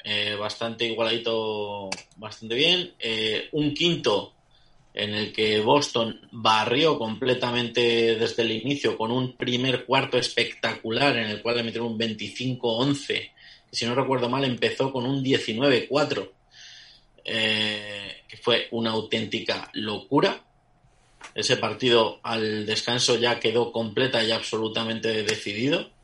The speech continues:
Un sexto que volvió a ser súper igualado, con una, hasta, hasta dos prórrogas. Eh, que, a mi modo de ver,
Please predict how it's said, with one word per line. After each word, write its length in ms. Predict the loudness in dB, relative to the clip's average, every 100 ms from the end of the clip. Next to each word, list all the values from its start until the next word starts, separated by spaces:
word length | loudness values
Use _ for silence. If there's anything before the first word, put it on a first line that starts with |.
| _ _ _ _ _
Un 160 | -2 0
sexto 400 | 2 2 2 0
que 40 |
volvió 320 | 0 2 4 4
a 40 |
ser 160 | 4 0
súper 260 | 0 0
igualado, 460 | 2 2 4 4 4
con 80 | 2
una, 460 | -2 -2 -2 -2 -6 -8
hasta, 380 | -4 -2 -2
hasta 300 | -2 -4 -2
dos 180 | 2 2
prórrogas. 680 | 4 4 4 2 -4 -10 -16 _ _ _ _ _ -8
Eh, 1300 | -2 0 2 2 0 0 -2 -4 -4 -6 -8 -12 -18 _ _ _ _ _ -20 _ 0
que, 460 | 4 4 2 -2 _ _ _ _ _
a 100 | -4
mi 120 | 0 4
modo 220 | 6 8
de 140 | 8
ver, 280 | 6 6 2